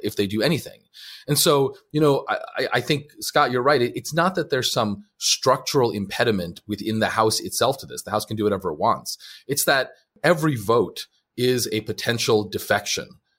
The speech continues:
of one of these fifteen, twenty, twenty-five House Republicans, right, who are stuck in, you know, in a very difficult place because, you know, a lot of them are in districts that Biden won in twenty twenty, right?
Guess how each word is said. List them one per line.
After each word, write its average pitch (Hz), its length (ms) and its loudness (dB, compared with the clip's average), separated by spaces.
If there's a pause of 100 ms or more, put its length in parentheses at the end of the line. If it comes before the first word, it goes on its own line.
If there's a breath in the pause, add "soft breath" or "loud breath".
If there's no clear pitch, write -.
(160)
of 95 420 0
one 110 240 0
of 113 120 2
these 98 560 -4 (140)
fifteen, 107 480 -2
twenty, 104 340 -2
twenty-five 98 800 -4 (440)
House - 280 -2
Republicans, 117 760 -4
right, 101 280 -2 (260 loud breath)
who 139 100 4
are 127 240 6
stuck - 520 0
in, 104 340 -4
you 117 80 -6
know, 101 300 0 (420 soft breath)
in 117 100 2
a 113 40 4
very 120 180 6
difficult 123 400 -2
place 123 280 0
because, 104 460 -4
you 107 120 -6
know, 92 80 -2
a - 20 -4
lot 104 220 2
of 127 60 -2
them 127 140 2
are 117 140 4
in 104 300 -4 (420)
districts 110 400 -2
that 95 140 -2
Biden 101 380 0
won 95 380 -4
in 95 360 -6 (320 soft breath)
twenty 110 240 0
twenty, 95 440 -6 (200)
right? 101 280 -2